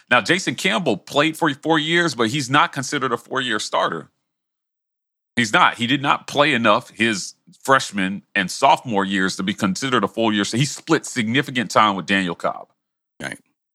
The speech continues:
Speaker 1: Right. And it wasn't, he didn't get a, he didn't solidify the job until going into the two thousand three,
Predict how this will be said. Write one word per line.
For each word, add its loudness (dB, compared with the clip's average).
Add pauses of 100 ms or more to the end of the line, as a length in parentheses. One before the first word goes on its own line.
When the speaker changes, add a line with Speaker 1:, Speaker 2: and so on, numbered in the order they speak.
Speaker 1:
Right. 4
And 4
it 0
wasn't, 2
he -6
didn't 0
get 2
a, 2
he 0
didn't 0
solidify 2
the 0
job 4
until -2
going 0
into -4
the 2
two -8
thousand 2
three, 2